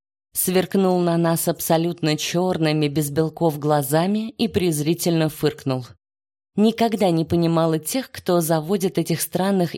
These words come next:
иномирных тварей. Они, конечно, хорошие охранники и разумнее обычных животных,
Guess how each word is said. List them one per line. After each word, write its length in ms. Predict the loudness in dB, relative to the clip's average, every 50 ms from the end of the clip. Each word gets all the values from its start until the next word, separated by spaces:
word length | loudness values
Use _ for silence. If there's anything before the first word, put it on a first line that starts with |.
| -2 0
иномирных 680 | 2 2 4 4 4 4 2 2 0 -2 -4 -4 -4
тварей. 500 | -8 -2 -2 0 0 0 -2 -2 -4 -8 _ _ _ _ _ _ -2
Они, 240 | 0 2 2 2 0
конечно, 540 | 0 0 0 0 0 0 0 0 -2 -2 -2
хорошие 540 | -2 -2 -2 -2 -2 -2 -2 0 0 0
охранники 680 | -2 -2 -2 -2 0 2 2 2 2 0 0 -2 -4 -4
и 160 | -2 2 2 2
разумнее 580 | 2 2 0 0 0 0 2 2 4 4 2
обычных 440 | 2 0 -2 -4 -4 -4 -2 -2 -2
животных, 640 | 0 -2 -2 -2 0 -2 -2 0 0 0 0 -2